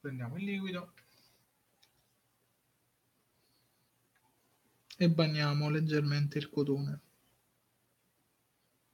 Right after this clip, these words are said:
Quindi ricordatevi che il wattaggio massimo è sui quaranta,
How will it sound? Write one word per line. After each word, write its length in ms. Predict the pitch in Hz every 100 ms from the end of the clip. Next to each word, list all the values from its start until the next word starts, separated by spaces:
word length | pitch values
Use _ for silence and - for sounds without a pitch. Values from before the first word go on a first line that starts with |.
| _ _ _ _ _ _ _ _ _ _ _ _ _ _ _ _ _ _ _ _ _ _ _ _
Quindi 300 | 170 156 156
ricordatevi 720 | 165 196 170 160 151 147 147
che 60 |
il 120 | 151 147
wattaggio 540 | 151 147 170 151 214
massimo 640 | 196 170 - 170 170 -
è 400 | - 156 156 165 - _ _ _ _ _ _ _ _ _ _ _ _ _ _ _ _ _ _ _ _ _ _ _ _ _ _ _ _ _ _ _ _ _ _ _ _ _ _ _ _ _
sui 260 | - 165 151
quaranta, 680 | 156 151 147 143 147 143